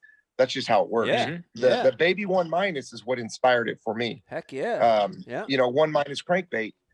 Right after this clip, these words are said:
Speaker 1: because you could really reel that through some shallow water vegetation. But I wanted my bait to wake. I wanted it to be kinda like a frog, but I wanted treble hooks on it. And that was, you know, where, and, and it, this isn't something that you just do and then all of a sudden,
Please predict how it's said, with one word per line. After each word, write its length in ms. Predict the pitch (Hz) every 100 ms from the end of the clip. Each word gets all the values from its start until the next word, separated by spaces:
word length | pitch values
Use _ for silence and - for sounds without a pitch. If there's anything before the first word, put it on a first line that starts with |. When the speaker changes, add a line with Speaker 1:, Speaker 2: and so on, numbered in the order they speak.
| _ _
Speaker 1:
because 460 | 131 - 185 165 127
you 100 | 160
could 200 | - 104
really 240 | 123 127 127
reel 220 | 120 117
that 220 | 117 -
through 160 | 123 113
some 200 | - 117
shallow 280 | 110 104
water 200 | 107 107
vegetation. 480 | 104 98 - 160 -
But 100 | 127
I 60 | 143
wanted 280 | 143 156 139
my 140 | 131
bait 240 | 131 131 -
to 120 | 117
wake. 240 | 135 143 147 _ _ -
I 40 | 117
wanted 140 | 147
it 40 |
to 60 | 113
be 120 | 123
kinda 260 | - 135 180
like 180 | 147 104
a 40 | -
frog, 300 | 107 117 127
but 80 | 127
I 40 |
wanted 240 | 135 139 -
treble 220 | 147 170
hooks 220 | 160 -
on 160 | - -
it. 80 | - _ _ _ -
And 120 | 113
that 120 | 123 -
was, 220 | 123 -
you 100 | 123
know, 100 | 110
where, 420 | 104 117 113 95 _ _ - _ _ _ _ _ _ _ _ _ _ _ _ _ _ -
and, 140 | 135 165
and 120 | 170
it, 180 | 156 -
this 160 | 226 240
isn't 200 | 233 -
something 240 | 202 165
that 120 | 160
you 80 | 147
just 260 | 139 123 -
do 200 | 156 147
and 100 | 131
then 80 | 131
all 140 | 131
of 40 |
a 40 | 123
sudden, 340 | 139 131 120